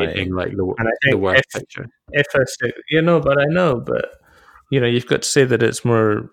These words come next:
Speaker 2: realistic that they're gonna be five-foot-eleven. And, um,
Speaker 1: Yeah.
Speaker 2: if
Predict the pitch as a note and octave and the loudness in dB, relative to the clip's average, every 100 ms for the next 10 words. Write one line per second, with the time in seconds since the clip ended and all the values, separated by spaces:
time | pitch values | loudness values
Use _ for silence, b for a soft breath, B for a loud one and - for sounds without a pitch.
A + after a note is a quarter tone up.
0 | - A#2+ A#2 A2+ A2+ - A2 A2 F2+ G#2 | -8 0 4 4 2 -4 -4 -4 -2 0
1 | G#2 G2+ G2+ G2 F#2+ - A2 F#2+ - G2+ | -2 -2 -4 -2 -4 -4 -4 -4 -4 -4
2 | F2+ G2+ G#2 F#2+ F#2+ A#2 _ _ _ _ | -2 -2 -2 -6 -8 -14 _ _ _ _
3 | _ _ _ A2+ G2 G#2 G2+ G2+ G2 G2+ | _ _ _ -4 0 0 0 -2 -4 -6
4 | - - _ _ _ - F#2+ F#2 F#2 F2+ | -8 -14 _ _ _ -8 -6 -6 -6 -6
5 | F2+ - _ _ _ _ - _ - G#2+ | -6 -10 _ _ _ _ -20 _ -18 -16
6 | G2+ _ _ _ _ A#2 A2 - | -18 _ _ _ _ -4 -4 -6